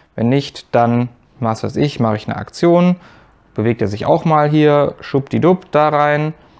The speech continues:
Mit dem Carrier. Ein Carrier kann zwei Schiffe mitnehmen. Schuppdidupp. Es waren zwei Movement und das dritte Movement dann auch hier. Dann ist der grüne Spieler dran und so weiter und so fort. Machen wir das auch noch mal eben schnell. So, der grüne Spieler,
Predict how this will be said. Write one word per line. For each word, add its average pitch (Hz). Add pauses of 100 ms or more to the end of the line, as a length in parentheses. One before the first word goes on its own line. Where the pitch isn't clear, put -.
(280)
Mit 131
dem 110
Carrier. 139
Ein 117
Carrier 113
kann 104
zwei 101
Schiffe 185
mitnehmen. 139 (340)
Schuppdidupp. - (420)
Es -
waren 113
zwei 139
Movement 143
und 117
das 110
dritte 113
Movement 104
dann 87
auch 92
hier. 190 (1300)
Dann 120
ist 110
der 101
grüne 190
Spieler 170
dran 147
und 151
so 123
weiter 104
und 110
so -
fort. 175
Machen 123
wir 113
das 110
auch 165
noch 160
mal 143
eben 139
schnell. 127
So, 120
der 113
grüne 123
Spieler, 117